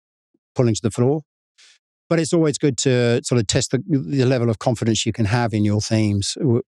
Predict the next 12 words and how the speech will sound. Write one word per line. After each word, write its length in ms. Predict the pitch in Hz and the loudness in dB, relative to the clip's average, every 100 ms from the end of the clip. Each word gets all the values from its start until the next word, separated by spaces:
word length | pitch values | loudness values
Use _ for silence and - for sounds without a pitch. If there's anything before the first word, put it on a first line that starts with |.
| - | -4
through 220 | - 110 | 0 2
those 220 | 104 98 | 2 2
meetings. 480 | 110 101 104 104 - _ - - _ _ | 0 0 0 -2 -6 _ -20 -20 _ _
So 120 | 160 | 0
that's 200 | 160 165 | 0 0
great. 280 | 147 147 - | 0 0 2
We 120 | 139 | 2
also, 300 | 135 - 123 | 2 2 0
we 180 | 123 131 | 2 2
meet 220 | 127 135 | 2 2
with, 320 | 135 113 101 139 | 0 0 0 0
um, 520 | 113 113 110 117 | 2 2 2 0